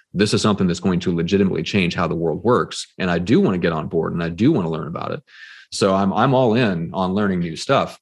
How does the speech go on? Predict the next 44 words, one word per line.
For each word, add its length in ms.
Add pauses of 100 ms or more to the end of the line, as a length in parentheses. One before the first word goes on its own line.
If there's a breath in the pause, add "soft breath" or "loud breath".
(480)
But 200
when 120
you 80
do 160
learn 180
about 280
it, 80
if 120
you 60
have 160
that 160
basic 280
set 180
of 80
principles, 440
you'll 120
be 100
able 160
to 60
spot 420
the 80
fads 720 (300 soft breath)
that 100
will 100
pass 500
from 300
the 80
trends 420
that 80
will 140
stay. 480
And 300
you'll 100
be 60
able 120
to 60
judge 240
it 100
hopefully 320
a 40
lot 240
better 180
and 100
quicker. 300